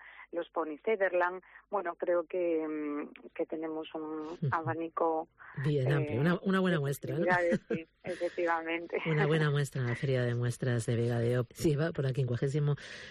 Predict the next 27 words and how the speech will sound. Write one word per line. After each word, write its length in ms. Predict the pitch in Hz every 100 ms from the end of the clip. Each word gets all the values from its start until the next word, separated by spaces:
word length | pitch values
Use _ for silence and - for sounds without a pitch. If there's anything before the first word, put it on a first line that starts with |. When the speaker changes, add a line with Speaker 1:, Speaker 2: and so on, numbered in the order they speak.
| -
Speaker 2:
séptima 520 | - 170 - 156 147
edición, 380 | 139 135 151 147
es 80 | 127
que 80 | 143
esto 120 | -
está 140 | 139 131
funcionando, 680 | 135 123 127 127 139 151 156
pese 180 | 127
a 20 | 123
las 120 | 123
nuevas 180 | 151 147
tecnologías 580 | 151 135 127 143 143
y 60 | 143
pese 220 | - 127
a 20 |
los 120 | 117 120
cambios 280 | 127 131
de 80 | 131
la 60 | 123
vida. 200 | 120 123
Son 120 | 120
muchos 280 | 139 135 143
años 340 | 143 143 143 -
y 40 |
es 140 | 123
mucha 260 | 127 123 127
tradición, 520 | 131 123 123 139 139